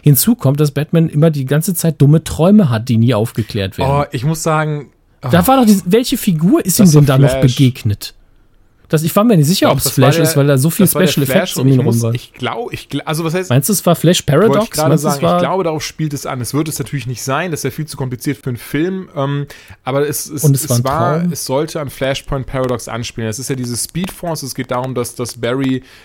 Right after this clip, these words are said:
Speaker 2: also der Flash in dem Fall, was verändern möchte. Interessanterweise, ich habe das Kostüm, da habe ich am meisten bei drauf geachtet. Ich habe gar nicht so,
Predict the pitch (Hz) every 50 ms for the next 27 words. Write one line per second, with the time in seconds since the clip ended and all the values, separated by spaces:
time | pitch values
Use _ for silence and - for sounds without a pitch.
0 | - - 131 123 120 120 113 - - 131 131 - - 127 117 - - 123 117 123
1 | 113 - - - 117 131 160 185 185 165 156 156 156 151 - 165 156 147 - -
2 | - - - 143 131 - - 214 233 226 202 156 156 151 180 208 190 190 180 190
3 | 180 - - - 151 - - - - - 202 226 247 208 175 160 160 - 160 151
4 | 156 170 185 - - 160 139 123 120 113 107 110 107 110 107 - - 110 98 117
5 | 120 - - 156 156 160 165 156 151 123 123 139 143 139